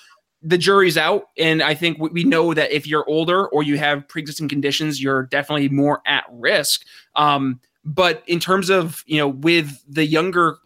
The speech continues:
people, and I say younger, you know, being relatively loose with that phrase, we'll say under fifty at least, it seems that it's really not having that much of an impact.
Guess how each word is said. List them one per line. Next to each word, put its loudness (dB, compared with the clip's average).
people, -4
and -2
I -2
say -2
younger, 2
you 0
know, -2
being 2
relatively 0
loose 2
with -2
that 0
phrase, 0
we'll -4
say 0
under 2
fifty -4
at -2
least, -2
it 0
seems 0
that 2
it's -4
really 2
not 0
having -2
that 0
much -2
of -2
an 0
impact. -2